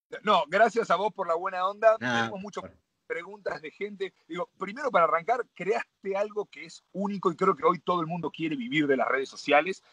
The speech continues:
Speaker 1: Esto es una realidad. Todo el mundo se adapta y vos lograste algo que es único, que es tener una cuenta,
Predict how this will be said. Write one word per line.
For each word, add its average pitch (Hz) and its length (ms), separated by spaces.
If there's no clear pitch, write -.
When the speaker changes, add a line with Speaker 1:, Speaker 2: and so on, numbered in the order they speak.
Speaker 1:
Esto 139 200
es - 100
una 135 180
realidad. 123 680
Todo 190 160
el 185 40
mundo 185 260
se - 120
adapta 180 500
y 160 80
vos 202 220
lograste 180 480
algo 190 180
que 147 100
es 160 100
único, 196 240
que 147 80
es - 40
tener 147 260
una 139 160
cuenta, 196 420